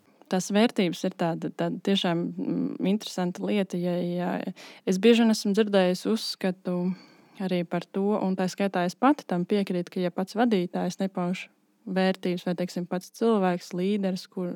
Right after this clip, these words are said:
no kur cilvēki mācās, nepauž vērtības, ko viņš, uh, runā uz āru, tad, tad tas ļoti ātri, um, noved pie tā, ka viņas tiešām neizpildās un nefunkcionē. Tev ir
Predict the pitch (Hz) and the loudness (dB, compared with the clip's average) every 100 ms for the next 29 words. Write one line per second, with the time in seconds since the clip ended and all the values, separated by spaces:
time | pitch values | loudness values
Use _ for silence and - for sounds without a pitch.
0 | 175 180 - 185 - 190 180 180 196 185 | -4 -4 -4 -6 -2 0 0 -2 -4 -4
1 | 190 190 - 185 - 180 180 185 185 185 | -4 -6 -4 -4 -4 -6 -2 0 0 0
2 | 180 - - 180 175 175 - _ - - | -4 -6 -6 -2 -2 -4 -12 _ -20 -20
3 | - 190 - - - - 190 202 214 190 | -6 -6 -6 -18 -8 0 4 4 4 4
4 | 160 160 185 196 190 175 170 185 - 190 | 2 0 0 0 2 2 0 -4 -8 -8
5 | - - 185 - 196 - 214 202 196 190 | -6 -2 -2 0 -2 0 2 2 2 2
6 | 190 196 196 185 - - - - - - | 2 0 -4 -8 -14 -18 -18 -18 -20 -20
7 | _ - 180 175 170 170 185 208 180 - | _ 0 2 4 4 4 4 4 4 0
8 | 180 180 180 180 175 - 185 180 185 180 | -2 0 0 0 -4 -2 -2 0 2 2
9 | 165 - 170 165 160 - - 175 - - | 0 -4 -4 -2 -2 -4 -4 -4 -2 0
10 | 180 185 185 175 - 175 175 170 - - | 0 -2 -2 -2 -2 0 0 0 0 2
11 | 180 | 4